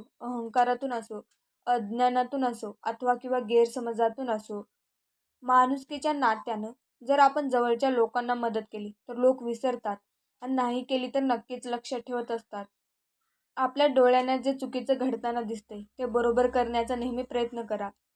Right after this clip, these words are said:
भले ते कर्म असो किंवा व्यक्ती असो. एक वेळचे जेवणांचे वांदे असतानाही मिळालेले दोन वेळेचे पोटभर जेवण म्हणजे श्री सद्गुरु कृपा. विजेते वेगळ्या गोष्टी करत नाही,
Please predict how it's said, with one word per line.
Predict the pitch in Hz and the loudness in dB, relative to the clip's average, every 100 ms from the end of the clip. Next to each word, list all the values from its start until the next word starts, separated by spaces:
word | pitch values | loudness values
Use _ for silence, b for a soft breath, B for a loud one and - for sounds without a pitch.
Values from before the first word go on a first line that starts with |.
| _ - | _ -10
भले | 233 247 262 | -2 2 4
ते | 269 285 | 4 2
कर्म | 254 247 247 240 | 2 0 0 -2
असो | 220 - 208 - _ | -2 -6 -18 -20 _
किंवा | 269 277 | 0 2
व्यक्ती | 277 240 208 - 247 | 4 2 0 -4 0
असो. | 220 - 214 214 _ _ _ _ _ _ _ _ - | 0 -2 -14 -14 _ _ _ _ _ _ _ _ -2
एक | 277 285 | -2 0
वेळचे | 277 269 262 285 | 4 4 4 -2
जेवणांचे | 233 247 247 247 277 | -2 0 0 -2 0
वांदे | 262 226 226 226 247 | 4 4 2 0 0
असतानाही | 226 - 233 233 226 214 - _ _ _ - | 0 -4 -8 -6 -6 -8 -16 _ _ _ -8
मिळालेले | 254 254 262 262 269 | 2 4 6 6 4
दोन | 226 247 262 | 6 6 6
वेळेचे | 262 247 247 269 | 4 2 2 -2
पोटभर | 269 240 208 240 | -2 -2 0 -2
जेवण | 233 226 208 208 - | 0 0 -2 -6 -14
म्हणजे | 233 247 262 247 | -10 -6 -2 -2
श्री | 254 262 247 | -4 -6 -4
सद्गुरु | 247 226 220 214 | -2 -2 -2 -2
कृपा. | 208 208 208 202 - _ _ _ _ _ | -4 -8 -6 -6 -6 _ _ _ _ _
विजेते | 240 247 269 269 285 | -8 -2 0 0 2
वेगळ्या | 233 220 254 | 4 4 2
गोष्टी | 247 262 269 | 2 -2 -4
करत | 262 233 220 | -2 -2 -2
नाही, | 214 | -8